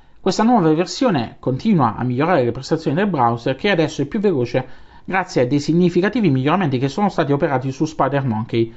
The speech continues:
che è il motore JavaScript sviluppato da Mozilla. Il caricamento delle pagine è stato migliorato fino al quindici per cento, così come la reattività delle pagine migliorata fino al dodici per cento e l'utilizzo della memoria è stato ridotto fino all'otto per cento.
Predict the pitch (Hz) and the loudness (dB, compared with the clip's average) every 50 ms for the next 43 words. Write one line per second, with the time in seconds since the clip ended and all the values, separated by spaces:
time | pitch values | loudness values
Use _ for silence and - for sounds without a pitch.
0 | - - - - - - - - - 156 156 170 190 190 170 160 156 147 147 190 | -18 -20 -20 -20 -20 -20 -4 0 2 2 4 4 2 4 2 2 2 0 0 0
1 | 196 190 180 170 - - 131 117 - - 151 127 - 139 - 196 180 151 - 123 | 0 0 -2 -2 -2 -2 -4 -2 0 0 0 0 0 -2 -2 -2 -2 0 0 0
2 | 113 117 123 123 123 127 - - - - 143 143 135 120 117 113 107 120 127 120 | 0 2 0 2 2 2 0 0 -2 -4 -4 -2 -2 -4 -4 -6 -6 -8 -8 -10
3 | 120 113 - - - - - - - - - - - 156 - 185 180 185 196 208 | -12 -12 -14 -20 -20 -20 -20 -20 -20 -20 -14 -12 -8 -4 -2 0 0 2 2 4
4 | 226 214 170 160 143 139 143 143 180 160 135 123 127 131 127 - 185 170 165 151 | 4 4 2 2 2 2 2 2 0 0 -2 -2 -4 -4 -4 -4 -2 -2 0 0
5 | 156 151 147 160 165 185 147 143 127 185 190 175 143 - - 180 156 135 127 - | 0 0 0 0 0 0 -2 -4 -2 -2 0 0 0 0 0 0 0 0 0 -2
6 | 139 185 190 - - 262 185 135 123 113 - 123 - - - - - - - - | -2 -2 -2 0 0 0 0 0 -2 -4 -6 -8 -10 -12 -18 -20 -20 -10 -6 -4
7 | 180 - 269 - 214 180 165 143 139 135 131 127 139 139 131 - - 156 151 156 | -2 -2 0 0 2 2 2 2 2 2 2 2 2 0 0 0 -2 -2 -2 0
8 | - 220 170 120 113 104 123 120 - 170 156 135 113 110 113 202 180 131 139 139 | 0 0 0 -2 -2 -4 -4 -2 0 2 0 0 0 -2 -4 -4 -4 -4 -2 0
9 | 156 147 151 143 135 135 131 131 120 123 160 156 131 - 190 185 240 240 - - | 0 0 0 -2 -4 -4 -4 -4 -2 -2 -2 -2 -2 -2 -2 -2 -2 -2 -2 -4
10 | 113 110 110 110 - 165 165 - - - - - - - - - 240 190 - - | -4 -4 -4 -2 -2 -4 -4 -4 -8 -20 -20 -20 -20 -10 -4 0 0 0 0 -4
11 | - - - 165 208 208 - 269 240 180 131 139 139 160 190 226 214 156 120 117 | -8 -10 -6 -4 -2 -2 0 0 0 0 0 2 2 2 2 2 2 0 0 -2
12 | 120 135 135 - 185 147 131 156 170 143 120 117 - - 123 - 143 139 131 127 | -2 -4 -4 -2 -2 -2 0 2 2 2 0 0 -4 -6 -6 -4 -2 -2 0 0
13 | 135 127 - - 113 123 113 - - - 104 76 104 101 - 120 | -2 -2 -2 -2 -2 -2 -4 -6 -8 -10 -10 -10 -12 -14 -14 -14